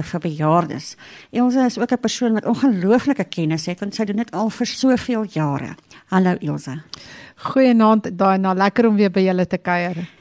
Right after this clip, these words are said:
Speaker 1: Dankie. Ilse, ons het elke keer as jy kom, as jy so goed voorberei, jy het jou vrae reg en ons gesels gewoonlik oor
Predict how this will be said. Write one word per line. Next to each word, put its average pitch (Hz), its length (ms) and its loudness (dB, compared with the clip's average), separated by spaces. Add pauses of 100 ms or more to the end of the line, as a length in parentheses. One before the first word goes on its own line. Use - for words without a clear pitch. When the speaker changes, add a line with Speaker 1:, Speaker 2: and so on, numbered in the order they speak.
(140)
Speaker 1:
Dankie. 180 440 0
Ilse, 311 420 2
ons 277 240 2
het 277 160 0
elke 285 320 2
keer 262 260 0
as 226 120 0
jy 220 100 4
kom, 214 240 2
as 202 120 0
jy 208 100 2
so 294 180 -2
goed - 240 -6
voorberei, 170 600 -2
jy 170 60 0
het 170 140 -4
jou 180 100 -2
vrae 214 420 2
reg 180 340 0
en 170 120 -4
ons 170 140 -6
gesels 208 420 -2
gewoonlik 190 520 -2
oor 185 160 0